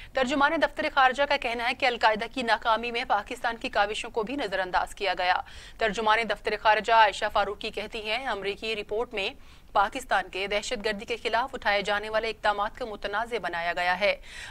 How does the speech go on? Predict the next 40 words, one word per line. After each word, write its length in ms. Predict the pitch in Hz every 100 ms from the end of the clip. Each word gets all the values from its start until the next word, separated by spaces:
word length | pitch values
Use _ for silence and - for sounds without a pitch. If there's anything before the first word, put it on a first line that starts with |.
| 247
अलकायदा 480 | 233 254 240 240 269
की 300 | 240 190 233
खित्ते 340 | - 202 247
में 160 | 247 269
नाकामी 460 | 233 208 220 214 269
को 100 | 277
तो 120 | 262
तस्लीम 380 | 233 - 247 247
किया 240 | 302 311
गया, 260 | 196 170 190 - - - 285
लेकिन 200 | 294 349
उसके 220 | - 339
खिलाफ 340 | - 254 269 -
पाकिस्तान 500 | 233 277 - 277 285
की 120 | 294
काविशों 420 | 226 208 226 262
को 160 | 240 302
नजरअंदाज 580 | 208 180 180 170 175
किया 220 | - 190 175
गया। 280 | 180 180 - - - -
पाकिस्तान 500 | 262 294 - 285 277
में 100 | 254
दहशतगर्दी 540 | 233 - 220 226 233
के 100 | 247
वाकयात 520 | 226 208 226 208 226
में 140 | 233 240
कमी 260 | 220 214
सबूत 400 | 214 220 202 220
है 140 | 233 240
कि 100 | 226
दहशतगर्द 560 | 196 - 214 190 196
ग्रुप्स 260 | 180 208 -
के 100 | 196
खिलाफ 440 | 208 202 233 262
बिला 160 | 196 196
तफरीक 400 | 202 - 202 -
कार्रवाइयाँ 500 | 202 180 185 196 269
की 140 | 254 185
गई 180 | 185
हैं। 180 | 196 208